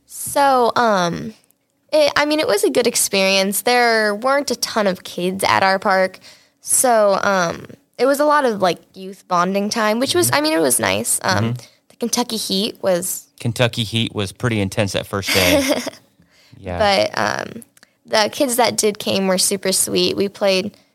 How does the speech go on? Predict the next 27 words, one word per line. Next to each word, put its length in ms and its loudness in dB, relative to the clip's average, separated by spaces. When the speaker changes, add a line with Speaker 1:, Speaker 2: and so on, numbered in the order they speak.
Speaker 1:
um, 320 -4
soccer 400 -2
with 180 -2
them, 360 0
did 200 -2
chalk. 580 -2
We 260 -4
told 280 -2
them 400 0
Bible 320 0
stories. 600 0
Um, 400 -2
unfortunately, 520 2
the 100 0
last 280 0
day 100 0
got 240 2
rained 220 -2
out, 200 0
so 140 -2
we 60 -2
didn't 200 -8
get 140 -8
to 120 -4
finish 320 -4
that. 260 -4
But 520 0